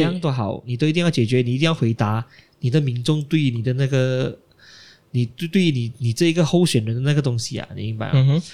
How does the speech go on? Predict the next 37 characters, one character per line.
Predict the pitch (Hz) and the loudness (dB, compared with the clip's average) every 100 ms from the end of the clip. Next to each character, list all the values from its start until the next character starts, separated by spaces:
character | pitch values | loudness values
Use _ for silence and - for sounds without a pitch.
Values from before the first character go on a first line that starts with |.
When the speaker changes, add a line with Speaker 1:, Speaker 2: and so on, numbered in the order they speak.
| - - | -18 -6
Speaker 1:
我 | 170 | 0
觉 | 202 | 2
得 | 233 214 - _ _ _ - | 2 -2 -10 _ _ _ -4
有 | 156 160 | 2 4
了 | 151 151 139 139 139 - - | 4 4 4 0 -4 -8 -12
第 | - | -6
三 | 226 170 | 0 0
势 | 165 190 | 0 -2
力 | 185 | 0
啊， | 131 120 | 0 0
这 | - 427 | 2 2
其 | 269 | 2
实 | 220 208 | 0 0
你 | 156 139 127 | 2 0 0
可 | 175 | 2
以 | 147 127 | 4 2
对 | 165 214 | 2 2
比 | 139 | 2
一 | |
下 | 135 185 | 0 0
马 | 120 | 0
来 | 113 | 0
西 | 117 | 2
亚 | 123 107 | 2 2
这 | 127 | 0
样 | 120 | -2
的。 | 107 - - - - - | -6 -10 -20 -20 -20 -8
现 | - | -2
在 | 277 311 | 2 4
我 | 151 | 4
们 | 127 143 156 | 2 -2 -6
分 | - 156 | -2 0
成 | 139 | 2
两 | 113 | 0
派 | 110 143 | 0 2
了 | 123 | 2
嘛， | 104 104 | 0 -6